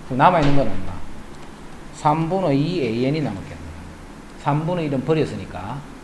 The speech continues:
자, 거기다가 물을 십 리터를 새로 넣는 이런 관계. 이건 억수 쉽네. 삼 분의 일은 버리고, 그럼 삼 분 이가 남아있을 거고, 현재 양은. 거기다가 물을 십 리터 더 더해줬다 이 말이야. 그럼 이제 에이원 또 구하라.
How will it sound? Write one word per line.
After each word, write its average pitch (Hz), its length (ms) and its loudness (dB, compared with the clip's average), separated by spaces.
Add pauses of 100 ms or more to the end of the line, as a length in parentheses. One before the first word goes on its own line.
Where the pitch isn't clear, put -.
(300)
자, 120 80 -10
거기다가 170 400 4
물을 185 460 4
십 185 220 -6
리터를 180 360 -2
새로 156 240 -2
넣는 143 200 -4
이런 170 220 -2
관계. 95 280 -4
이건 165 200 -4
억수 123 200 -6
쉽네. 123 380 -4 (1400)
삼 151 260 0
분의 180 240 0
일은 151 200 0
버리고, 135 360 0
그럼 110 140 -6
삼 143 280 -2
분 170 140 0
이가 131 180 2
남아있을 120 400 0
거고, - 260 -12
현재 139 340 2
양은. 95 160 -6 (720)
거기다가 175 300 6
물을 165 360 4
십 170 160 -2
리터 196 420 0
더 104 180 -6
더해줬다 110 380 -6
이 90 40 -10
말이야. 80 220 -12 (880)
그럼 151 120 0
이제 127 100 2
에이원 139 360 2
또 117 100 -2
구하라. 101 240 -6